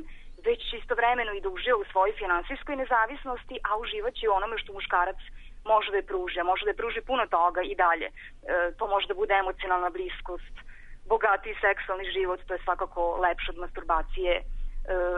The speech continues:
emotivna podrška, e, može da uživa u razmeni muške i ženske energije, e, stvaranje porodice, dakle sve ono bez čega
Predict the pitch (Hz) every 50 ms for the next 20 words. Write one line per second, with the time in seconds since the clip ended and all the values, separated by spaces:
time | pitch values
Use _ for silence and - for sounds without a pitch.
0 | - - 202 208 202 202 - 185 196 185 - 202 185 180 180 180 185 - - -
1 | - 185 180 170 165 160 - - - - - - - 180 190 214 226 226 - 233
2 | 226 208 - 233 247 247 233 226 226 226 214 214 220 214 214 214 214 - - -
3 | 202 190 196 190 190 190 - - - 190 190 190 185 185 180 185 - 196 220 220
4 | 208 190 185 - - - - - - 196 190 185 180 180 - - - 208 196 196
5 | 208 214 214 208 - 202 190 190 202 208 233 226 - - 202 220 214 - 440 -
6 | - 311 311 302 320 339 277 277 - - 262 269 262 294